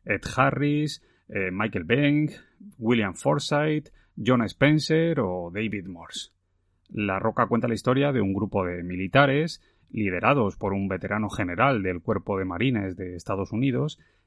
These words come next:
que se cansa de ver cómo el gobierno de su país traiciona a los soldados caídos en combate en misiones secretas y decide tomar la prisión de Alcatraz con un montón de rehenes,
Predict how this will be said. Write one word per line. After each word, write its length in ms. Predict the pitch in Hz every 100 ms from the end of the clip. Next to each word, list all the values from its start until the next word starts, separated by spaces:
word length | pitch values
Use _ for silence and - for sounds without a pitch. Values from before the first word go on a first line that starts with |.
| _
que 140 | 117
se 160 | 104 95
cansa 280 | 127 135 143
de 120 | 113
ver 240 | 139 156
cómo 200 | 107 95
el 80 | 92
gobierno 360 | 90 98 113 104
de 60 |
su 140 | 98 90
país 540 | 92 101 127 117 - _ _ _ _ -
traiciona 720 | - 87 - 123 139 123 92
a 20 |
los 140 | 95 95
soldados 440 | 92 101 107 98
caídos 360 | 92 98 98 104
en 100 | 95
combate 460 | 98 104 123 101
en 80 | 98
misiones 420 | 87 107 101 101
secretas 640 | 120 107 147 127 127 135 _ _ _
y 140 | 160 143
decide 520 | 139 - 160 147 147
tomar 360 | 101 101 110
la 160 | 98 87
prisión 420 | 87 - 120 107
de 200 | 95 90
Alcatraz 760 | 87 85 95 113 139 139 - _
con 180 | - 95
un 80 | 92
montón 340 | 92 90 95
de 140 | 90 90
rehenes, 720 | 90 85 113 120 127 160